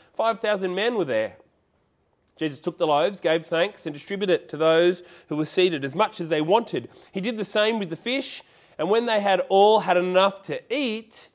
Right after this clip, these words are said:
Jesus said to his disciples, "Gather the pieces that are left over, let nothing be wasted." So they gathered them and filled the twelve baskets with the pieces of the five barley loaves left over by those who had eaten.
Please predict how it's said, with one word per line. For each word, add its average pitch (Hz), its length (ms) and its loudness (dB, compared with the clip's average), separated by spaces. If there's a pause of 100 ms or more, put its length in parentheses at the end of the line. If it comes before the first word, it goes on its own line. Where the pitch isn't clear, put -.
(580)
Jesus 170 260 -2
said 170 200 -2
to 147 80 -16
his 175 180 -8
disciples, 139 600 -6
"Gather 151 260 -2
the 202 100 -6
pieces 165 440 -8
that 135 160 -2
are 120 100 0
left 143 380 -2
over, 156 540 -2 (340)
let 151 260 -2
nothing 170 460 -2
be 131 140 -8
wasted." 120 760 -6 (440)
So 131 200 -4
they 131 120 -2
gathered 139 360 -4
them 220 320 -2 (100)
and 110 160 -18
filled 143 220 -6
the 175 80 -10
twelve 165 320 -6
baskets - 640 -8
with 113 100 -14
the 110 80 -18
pieces 147 440 -12
of 101 100 -16
the 104 40 -20
five 156 400 -4
barley 131 280 -4
loaves 113 480 -8 (260)
left 139 300 -6
over 107 400 -4 (300)
by 113 160 -4
those 110 520 -6 (220)
who 123 140 -10
had 127 260 -8
eaten. 139 360 -10